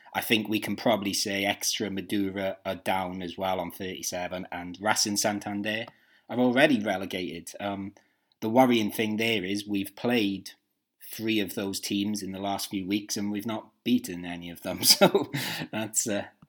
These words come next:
that's a worrying thing. But how are you feeling in general, um, Chris, after,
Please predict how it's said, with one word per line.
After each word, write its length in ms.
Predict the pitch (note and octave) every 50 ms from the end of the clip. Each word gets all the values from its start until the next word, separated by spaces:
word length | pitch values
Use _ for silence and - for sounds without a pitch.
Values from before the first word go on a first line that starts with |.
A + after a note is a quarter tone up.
| _ _ _ _ _ _
that's 180 | A2 G2+ - -
a 60 | G2+
worrying 340 | G2 G#2+ G2+ G2+ G#2 G2 F#2+
thing. 140 | - A2+ G#2+
But 140 | B2 A2+
how 140 | - D#3 D3
are 60 | C#3
you 100 | C3 B2+
feeling 400 | B2 - C3+ B2+ A#2+ A2 G#2+ G#2
in 160 | G#2+ G#2+ G#2+ G2+
general, 640 | A#2 A2+ G#2+ G#2 G#2+ G#2 G2+ G2+ G2+ G2+ G#2 -
um, 340 | G#2+ G2+ G2 G2+ G2 F#2+ F#2 - _ _ _ _ _ - - - _ _ _ _ -
Chris, 320 | - A#2 G#2+ G2 - - A2
after, 460 | G2 - - - A2+ G#2 G2+ G2+